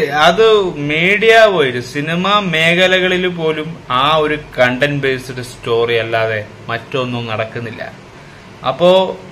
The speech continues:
കണ്ടന്റ് ആണെന്നൊക്കെ പറഞ്ഞ് പുച്ഛിക്കുക, അത് വലിയൊരു തെറ്റാണെന്ന് നമുക്കൊരിക്കലും പറയാനും പറ്റില്ല.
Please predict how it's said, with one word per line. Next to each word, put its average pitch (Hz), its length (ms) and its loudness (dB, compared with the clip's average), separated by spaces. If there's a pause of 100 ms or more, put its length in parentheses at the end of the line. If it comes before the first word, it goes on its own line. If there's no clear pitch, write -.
(120)
കണ്ടന്റ് 185 520 4 (120)
ആണെന്നൊക്കെ 185 440 -4 (100)
പറഞ്ഞ് 156 300 2 (200)
പുച്ഛിക്കുക, 165 640 -6 (1160)
അത് 135 220 -4 (1000)
വലിയൊരു 151 600 -2 (1900)
തെറ്റാണെന്ന് 151 840 2 (680)
നമുക്കൊരിക്കലും 113 760 -10
പറയാനും 101 380 -6
പറ്റില്ല. - 300 -16